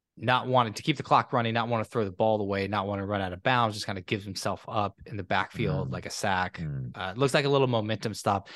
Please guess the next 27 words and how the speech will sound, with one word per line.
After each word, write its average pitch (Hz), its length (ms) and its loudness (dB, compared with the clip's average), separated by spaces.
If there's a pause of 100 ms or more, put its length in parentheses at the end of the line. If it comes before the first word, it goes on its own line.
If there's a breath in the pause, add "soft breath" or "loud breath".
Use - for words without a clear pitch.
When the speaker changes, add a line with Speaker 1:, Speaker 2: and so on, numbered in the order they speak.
(200 loud breath)
Speaker 1:
It 117 200 -2
did 139 260 4
feel 131 320 2
like 113 180 2
a 98 100 0
little 113 640 2
late 123 260 2
to 120 80 -4
me, 117 340 0
but 107 200 -4
it 90 80 -4
wasn't 104 560 0
egregious 104 720 -4 (200)
enough. 95 600 -2 (600 soft breath)
We 139 80 4
can 151 80 6
talk 139 160 6
about 120 200 4
that 110 200 0
play, 101 220 -2
but 101 140 -2
the 107 120 0
thing 135 200 2
that 98 160 2
really 113 580 4
bothered 98 500 2
me, 82 420 -6